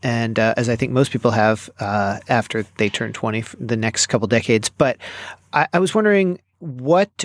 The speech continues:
what books do you still, it's a two-part question. What books do you still go back to from that age that you loved?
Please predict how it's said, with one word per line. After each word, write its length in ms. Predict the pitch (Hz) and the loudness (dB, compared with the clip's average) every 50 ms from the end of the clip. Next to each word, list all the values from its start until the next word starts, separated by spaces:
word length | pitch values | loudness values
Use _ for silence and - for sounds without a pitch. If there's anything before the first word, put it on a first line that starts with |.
| - _ | -10 _
what 360 | 175 175 196 233 277 247 175 | -4 0 2 0 0 0 0
books 300 | 139 190 196 - - - | 0 0 0 0 -4 -10
do 140 | - - 170 | -6 -6 -6
you 160 | 156 151 156 | -6 -4 -6
still, 360 | 151 - - - 165 156 151 156 | -6 -8 -6 0 0 2 2 2
it's 120 | 151 135 | 0 -2
a 60 | 156 | 0
two-part 340 | 147 - 240 - 160 139 - | 2 0 2 4 2 2 2
question. 280 | - 127 - - 135 135 | 0 -2 -2 -2 0 2
What 160 | 170 208 - | 2 2 2
books 220 | - 269 - - | 0 -2 -2 -2
do 100 | - 175 | -4 -4
you 40 | 160 | -4
still 280 | - - - 180 170 156 | -4 0 2 4 4 4
go 160 | 143 151 131 | 4 2 2
back 320 | 104 131 123 127 127 _ - | 4 4 2 2 0 _ -4
to 180 | - 123 117 | -2 -2 -2
from 200 | - - 127 117 | -2 -6 -8 -4
that 160 | 117 117 110 | -4 -2 -2
age 300 | 110 113 113 113 107 - - | -2 -2 -2 -2 -4 -6 -8
that 140 | 127 - 113 | -8 -8 -6
you 140 | 117 113 | -6 -6
loved? 480 | 110 110 110 107 107 104 107 104 - - | -4 -2 -2 -2 0 -2 -4 -4 -8 -16